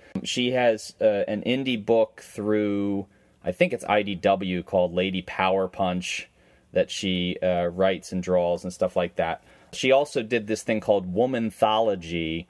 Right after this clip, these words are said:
which, uh, brought together a whole, it's huge, and it brought together a whole mess of female creators from around the country, I think even around the world,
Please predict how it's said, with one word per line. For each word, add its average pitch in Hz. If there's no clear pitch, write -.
which, 95
uh, 98
brought 110
together 101
a 110
whole, 117
it's -
huge, 101
and 98
it 95
brought 107
together 98
a 87
whole 127
mess 101
of 90
female 101
creators 92
from 90
around 90
the 85
country, 92
I 90
think 208
even 87
around 85
the 80
world, 87